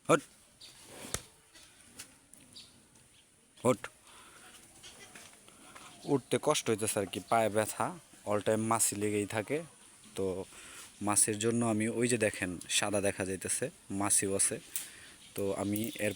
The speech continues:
পায়ে ভাইলা টাইপের একটা কিছু ওষুধ আছে, কলমের কালির মতো কালার, নীল আর কি, আহ, সরি, কালো, ওগুলা লাগাইছি। লাগানোর পর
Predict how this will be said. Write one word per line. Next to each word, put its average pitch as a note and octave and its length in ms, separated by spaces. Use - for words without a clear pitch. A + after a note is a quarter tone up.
পায়ে A2+ 260
ভাইলা G#2+ 340
টাইপের A2 380
একটা A2 240
কিছু A2+ 420
ওষুধ G#2 340
আছে, D3 440
কলমের A2+ 360
কালির A#2 320
মতো G2 220
কালার, G#2 300
নীল G#2+ 340
আর F#2 160
কি, B2 180
আহ, F#2 100
সরি, G#2+ 280
কালো, A2+ 280
ওগুলা G#2+ 340
লাগাইছি। A#2 680
লাগানোর A#2 560
পর A#2 140